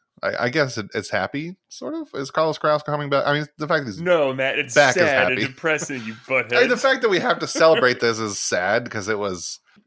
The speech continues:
Speaker 1: all he's been through, but it was such a great moment when he came back. Um, he was on the mound. He got a standing ovation in Tampa Bay.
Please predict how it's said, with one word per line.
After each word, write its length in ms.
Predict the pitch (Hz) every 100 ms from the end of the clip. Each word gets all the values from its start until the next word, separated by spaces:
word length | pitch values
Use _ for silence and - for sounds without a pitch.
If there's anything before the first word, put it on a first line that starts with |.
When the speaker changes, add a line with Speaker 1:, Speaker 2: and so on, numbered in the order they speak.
| _
Speaker 1:
all 140 | 123 135
he's 140 | 110
been 200 | 113 151
through, 140 | 131 107
but 120 | 165
it 60 |
was 120 | 151 -
such 220 | 160 143
a 60 |
great 200 | 101 113
moment 220 | 98 95 95
when 100 | 92
he 60 |
came 180 | 107 95
back. 240 | 87 85 - - - -
Um, 380 | 85 82 80
he 80 | 95
was 120 | 107
on 120 | 113 110
the 60 |
mound. 320 | 104 98 101
He 60 | 101
got 120 | 101
a 40 | 98
standing 300 | 117 107 98
ovation 500 | 92 95 - 98 95
in 140 | 101
Tampa 300 | 101 104 101
Bay. 320 | 90 92 90